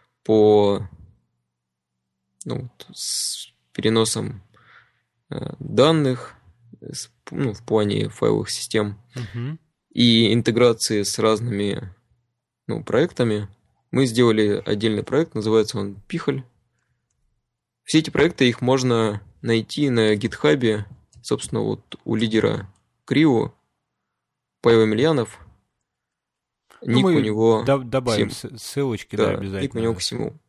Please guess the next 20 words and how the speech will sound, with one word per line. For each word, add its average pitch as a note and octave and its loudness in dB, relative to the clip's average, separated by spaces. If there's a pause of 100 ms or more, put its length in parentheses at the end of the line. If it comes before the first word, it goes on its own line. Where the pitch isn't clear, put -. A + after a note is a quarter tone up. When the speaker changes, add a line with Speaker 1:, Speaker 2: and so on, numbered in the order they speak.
Speaker 1:
У A#2+ -6
него E3 2
на B2 0
гитхабе B2 -4
все A#2+ -4
эти - -8
проекты - -6 (320)
лежат. - -8 (1600)
Speaker 2:
Понятно. D3 0
Ну, D#3 -6
здорово. B2+ 2
И, B2 0
собственно, C3 -6
куда, C#3 -2
какие C3+ -6
дальнейшие A#2+ -4
вот F#2+ -10
планы G#2+ -4
по - -10
развитию G2 -6